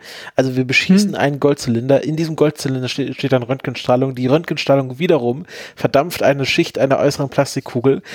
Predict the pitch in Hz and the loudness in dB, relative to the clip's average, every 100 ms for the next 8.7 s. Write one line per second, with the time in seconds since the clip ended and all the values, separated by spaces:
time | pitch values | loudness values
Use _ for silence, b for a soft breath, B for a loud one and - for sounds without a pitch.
0 | B B 127 170 165 147 147 147 147 151 | B B 0 4 4 4 2 0 -2 -2
1 | - 135 135 - 127 139 208 226 143 123 | 2 0 0 0 2 2 2 2 2 0
2 | - 131 117 117 120 117 - 120 127 - | 0 -2 -2 -2 -4 -4 -2 2 2 0
3 | B B B - 127 143 180 180 - 160 | B B B -6 2 2 4 0 0 2
4 | 151 - 151 139 139 175 - 147 175 180 | 2 0 -6 -2 2 2 0 -4 -8 -12
5 | B B B 135 139 135 139 - 135 123 | B B B 2 2 0 -6 -4 -4 -2
6 | 156 180 139 - 156 151 143 147 143 - | 0 0 0 4 6 6 4 0 -2 2
7 | 143 143 135 110 123 - - 117 131 131 | 4 4 2 0 -2 -4 -6 -2 0 0
8 | 127 147 131 143 220 - | -2 -4 2 4 2 -2